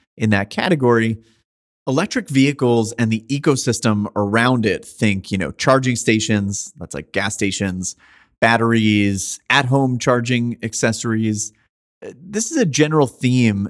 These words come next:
that we are going to be exploring throughout this year and the years to come. And in twenty twenty, Tesla and its Chinese competitor, Nio, were some of the fastest growing stocks in the whole public market. And so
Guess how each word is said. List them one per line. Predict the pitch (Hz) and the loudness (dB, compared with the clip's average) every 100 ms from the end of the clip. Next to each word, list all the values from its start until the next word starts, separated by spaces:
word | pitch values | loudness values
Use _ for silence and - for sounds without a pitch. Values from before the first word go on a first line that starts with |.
| - | -4
that | 104 101 95 | -2 0 -2
we | 104 110 113 | -4 -2 0
are | 73 104 | 0 -2
going | 98 110 110 | -2 -2 -2
to | 107 | -4
be | 104 | -6
exploring | - - 107 104 101 | -6 -2 0 0 2
throughout | 120 131 135 | 4 4 2
this | 113 | 0
year | 113 107 107 120 | 2 2 2 0
and | 151 | 0
the | 143 | 2
years | 107 101 | 0 -2
to | 92 | -6
come. | - 110 101 95 90 _ _ _ | -2 0 2 0 -6 _ _ _
And | 117 120 | -2 -2
in | |
twenty | 113 180 185 | -2 -2 -2
twenty, | 131 - 180 208 117 110 107 _ _ - | -4 -4 -2 0 0 -2 -4 _ _ -18
Tesla | - 160 165 - 120 117 - | -2 0 0 2 2 2 0
and | 110 | 0
its | 104 - | 0 -2
Chinese | - 113 117 123 | -2 0 2 0
competitor, | - 110 104 98 98 98 | -2 0 0 0 0 0
Nio, | 101 127 156 104 104 107 | 0 2 2 2 0 -2
were | 113 113 | -2 0
some | 147 | 0
of | 143 135 | 0 0
the | 117 | 0
fastest | - 131 156 156 139 | 0 0 0 -2 -2
growing | 139 127 110 | 0 0 0
stocks | - 117 117 117 - - - - - | -2 2 2 0 -6 -8 -10 -16 -16
in | 92 123 | -4 0
the | |
whole | 113 151 | 2 2
public | 151 147 143 | 2 0 0
market. | 135 208 - - _ - - 131 | 0 0 -2 -10 _ -20 -10 -4
And | 135 | -2
so | - 147 143 139 | 0 2 2 0